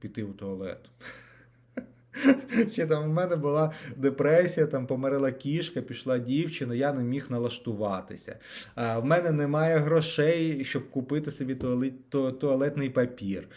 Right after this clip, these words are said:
А, взагалі вирішив сходити завтра. А, усі перешкоди, вони тільки тут, у вашій голові.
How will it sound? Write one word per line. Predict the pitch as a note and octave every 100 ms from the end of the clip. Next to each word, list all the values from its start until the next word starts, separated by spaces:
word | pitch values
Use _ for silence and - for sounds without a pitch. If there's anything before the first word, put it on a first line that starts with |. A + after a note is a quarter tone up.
| - - _ -
А, | A#2 A2+ A2+
взагалі | A#2 C3 C3 F3 A#3 G#3+ -
вирішив | C#3 D3+ D#3+ D3+ B2
сходити | - A#2 C3+ C3
завтра. | G#2 G#2 F#2 - - - - - - -
А, | - - -
усі | C3 - F#3
перешкоди, | D#3 C3+ - - D#3 G3+ C#3+
вони | A2+ A#2+ B2
тільки | - C#3+ D#3 D3+ C3
тут, | C3 C#3+ C3 B2 -
у | B2+
вашій | G#2 F#2+ B2 C3+ C3+ C3 B2 B2
голові. | A2 B2+ B2+ A2+ A2